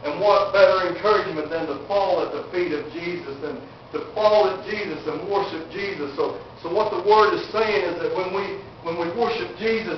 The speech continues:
is when we find our joy, when we find our strength, when we find our baptism in the Holy Ghost, when we, we find our answer to financial needs and, and financial queries and things like that. It's all at the feet and the need of Jesus.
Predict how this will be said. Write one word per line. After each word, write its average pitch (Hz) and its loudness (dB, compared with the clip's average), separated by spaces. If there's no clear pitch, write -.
is 147 -10
when 170 -6
we 147 -4
find 185 0
our 175 0
joy, 190 -2
when 165 -4
we 156 -4
find 185 0
our - 0
strength, 196 -4
when 170 -4
we 196 -2
find 202 6
our 196 4
baptism 196 4
in 196 -4
the 175 2
Holy 190 4
Ghost, 202 2
when 165 -8
we, 190 -6
we 170 -2
find 202 4
our 196 8
answer 208 0
to 170 -8
financial 202 2
needs 202 0
and, 127 -6
and 147 -6
financial 196 2
queries 190 4
and 170 -6
things 202 4
like 190 2
that. 190 4
It's - -6
all 175 8
at - 2
the - -4
feet 196 -2
and 170 0
the 165 0
need 196 -4
of 156 -2
Jesus. 170 -8